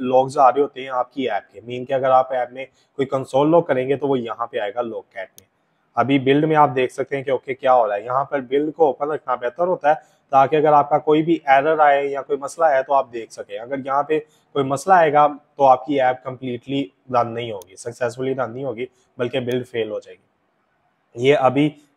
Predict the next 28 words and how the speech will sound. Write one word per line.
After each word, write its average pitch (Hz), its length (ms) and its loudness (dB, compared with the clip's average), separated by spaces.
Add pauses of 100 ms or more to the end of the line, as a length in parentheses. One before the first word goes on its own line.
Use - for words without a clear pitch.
यहाँ 131 220 2
पे 143 140 2
build 135 320 0
चल 127 200 -2
रही 151 280 2
है, 147 100 2
कोई 139 240 -2
अभी 127 180 -2
तक 131 200 -4
error 120 240 0
नहीं 139 140 -14
आया। 123 220 2
ये 120 160 -6
सारे 123 340 -2
जो 123 120 -8
process 120 480 -12
थे 127 40 -6
इसने 123 240 -8 (400)
complete 120 380 -2
कर 120 120 0
लिए 151 220 -2
हैं। 165 220 -4
बीच 139 260 0
में 160 120 2
ए-, 151 320 -2
एक 143 200 -2
दो 170 100 2
line 151 340 2